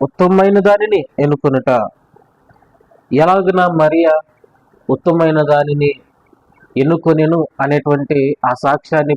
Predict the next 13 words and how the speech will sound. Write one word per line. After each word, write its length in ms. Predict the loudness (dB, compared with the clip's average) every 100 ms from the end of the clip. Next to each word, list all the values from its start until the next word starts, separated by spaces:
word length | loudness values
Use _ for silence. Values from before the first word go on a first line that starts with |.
| -2
పొందింది? 520 | -2 0 0 -2 -4 _ _ _ _ _ _ _ _ _ _ _ _ _ -20 -20 _ _ _ _ -4
ప్రభు 500 | 0 4 4 4 0 _ _ _ _ _ _ -2
మరియ 200 | 0 0
పట్ల 340 | 0 0 -2
తెలియచేసినటువంటి 1200 | 0 0 0 0 -2 0 -2 0 -2 0 0 0 0
మాటలను 540 | 0 0 0 0 2
మనం 140 | 0 -2
ఒకసారి 480 | -4 -2 0 0 0
గమనించినట్లయితే, 880 | -2 -2 -4 -4 -4 0 0 0 -4 -6 _ _ _ _ _
యోహాను 320 | 0 2 0 0
సువార్త 680 | 0 0 0 0 2 2 0
పన్నెండవ 320 | -2 0 2
అధ్యాయంలో 720 | 2 2 0 0 0 2 0